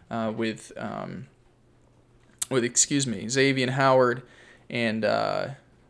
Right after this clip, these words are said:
Jones. Jesus, so many names in my head right now. Byron Jones on the outside. So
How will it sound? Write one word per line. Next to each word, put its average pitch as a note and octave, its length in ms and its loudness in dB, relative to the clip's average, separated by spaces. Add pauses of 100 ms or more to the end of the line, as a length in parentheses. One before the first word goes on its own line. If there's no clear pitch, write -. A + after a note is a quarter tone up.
(220)
Jones. A#2 640 2 (640)
Jesus, - 400 -10
so B2 240 -4
many A2 140 -6
names G2 240 -10
in F#2+ 60 -10
my - 80 -8
head C#3 140 -8
right - 140 -10
now. - 200 -12 (760)
Byron D3+ 300 10
Jones G#2+ 380 -4
on A2 160 -6
the G#2 140 -8
outside. - 420 -6
So - 240 -2